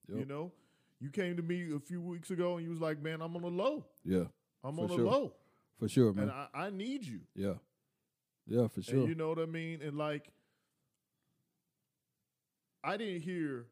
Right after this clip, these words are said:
Speaker 2: that there was a problem. I heard that my brother needed me.
Speaker 1: Right, right.
Speaker 2: And so I was like, "I gotta step up to help my brother out."
Speaker 1: Nah, man.
Speaker 2: I don't
Speaker 1: Yeah.
Speaker 2: want him feeling alone because I
Speaker 1: Mm-hmm.
Speaker 2: know what it is to feel alone.
Speaker 1: Right.
Speaker 2: You know?
Speaker 1: Nah, man, I appreciate that too. Yeah, for
Speaker 2: Yeah,
Speaker 1: real.
Speaker 2: man. So,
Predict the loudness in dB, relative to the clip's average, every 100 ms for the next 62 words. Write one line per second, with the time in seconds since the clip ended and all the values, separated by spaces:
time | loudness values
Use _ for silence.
0 | _ _ -8 -6 -4 -4 -6 -6 -4 -4
1 | -4 -6 -4 -4 -4 -6 -8 -6 -6 -6
2 | -6 -6 -6 -10 -10 -8 -8 -8 -12 -14
3 | _ _ _ -16 -8 -4 -2 -2 -2 -4
4 | -4 -4 -4 -4 -4 -6 -6 -6 -6 -4
5 | -4 -6 -8 -8 -6 -6 -6 -10 -12 _
6 | _ -12 -8 -6 -4 -2 -2 -2 0 0
7 | 0 -2 -2 -2 -2 -2 -2 -2 -2 0
8 | 0 -2 -6 -10 -6 -2 0 0 2 2
9 | 2 -2 -2 -4 -4 -6 -2 0 0 -4
10 | -4 -4 -4 -8 -4 -4 -4 -10 _ _
11 | _ _ -8 -6 -4 -6 -8 -8 -6 -4
12 | 0 0 0 4 4 4 -2 -4 -8 -2
13 | -2 -2 -8 _ -2 0 0 0 2 0
14 | -2 -6 -8 -2 -2